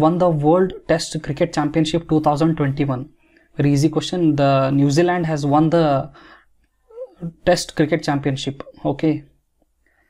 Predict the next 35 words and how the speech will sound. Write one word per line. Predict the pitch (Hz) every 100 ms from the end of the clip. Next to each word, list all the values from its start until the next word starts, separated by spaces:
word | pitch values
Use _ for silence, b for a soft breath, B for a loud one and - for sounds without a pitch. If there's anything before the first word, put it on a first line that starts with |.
| _
Sixtieth | - - - - 180 180 -
question. | 156 - 214 220 156
The | 151 - -
three | 185 233
countries | 202 196 185 202 208
that | - 147
stood | - - 170 170
in | 175 170
the | 170
first | 170 - 170 196 - 160
three | 170 185
positions | 160 151 165 170 170 165
of | 160
the | 160
medal | 151 139 147 170 165
tally | 151 156 170
in | 160
the | - -
Tokyo | 147 - 170 156
twenty | 143 160
twenty | 156 151 180 185 B B B B B -
Olympic | 147 175 165 165 139
Games | 160 185 165 156
respectively | 151 - 160 - 151 156 156 135
are. | - - b b b b -
ಸ್ನೇಹಿತರೆ, | - 160 160 170 147
the | 139
right | 156 165
answer | 165 165 165 170
is | 175 - _ _
U | 165 151 147
S | 170 165 170
A | 170
stood | - 147 -
first. | 180 -